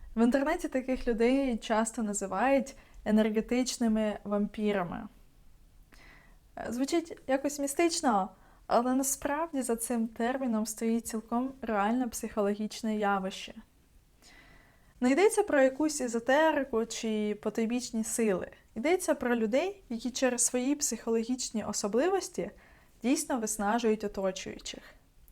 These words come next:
І це можна пояснити наукою. За дослідженнями, вісімдесят відсотків людей мають у своєму житті принаймні одного такого енергетичного донора.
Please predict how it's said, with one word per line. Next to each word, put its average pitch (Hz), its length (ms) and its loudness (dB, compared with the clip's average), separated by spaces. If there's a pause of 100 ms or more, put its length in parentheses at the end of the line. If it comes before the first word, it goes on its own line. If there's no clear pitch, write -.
(400)
І - 60 -2
це 330 140 4
можна 349 260 4
пояснити 302 560 2
наукою. 247 640 -2 (880)
За 233 400 4
дослідженнями, 247 960 0
вісімдесят 262 520 0
відсотків 285 440 0
людей 254 360 0
мають 277 360 -2
у 254 40 -4
своєму 226 520 -2
житті 220 360 -4 (380)
принаймні 233 540 4
одного 247 540 2
такого 226 500 -2
енергетичного 214 920 -2
донора. 196 520 0